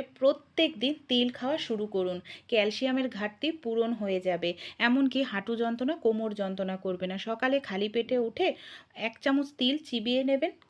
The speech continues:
চিবিয়ে খেয়ে নেবেন, তারপর উষ্ণ গরম জল খাবেন।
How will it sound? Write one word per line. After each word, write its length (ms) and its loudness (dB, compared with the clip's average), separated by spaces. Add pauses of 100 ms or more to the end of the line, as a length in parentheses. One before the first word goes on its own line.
চিবিয়ে 360 2
খেয়ে 240 4
নেবেন, 180 2 (120)
তারপর 240 -2 (120)
উষ্ণ 200 -10 (140)
গরম 300 2
জল 120 4 (120)
খাবেন। 280 -4